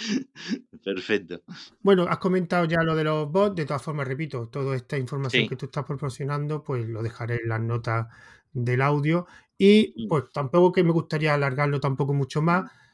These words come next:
Speaker 2: Eh, me gustaría también comentar un par de cosas. Sobre todo, eh, vamos a ver,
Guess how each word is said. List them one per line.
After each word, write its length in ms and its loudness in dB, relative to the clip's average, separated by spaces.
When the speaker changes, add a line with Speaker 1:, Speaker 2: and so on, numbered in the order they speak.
Speaker 2:
Eh, 420 2
me 140 0
gustaría 460 0
también 480 4
comentar 800 0
un 480 2
par 300 2
de 320 0
cosas. 460 2
Sobre 440 2
todo, 500 4
eh, 500 2
vamos 240 6
a 40 6
ver, 260 2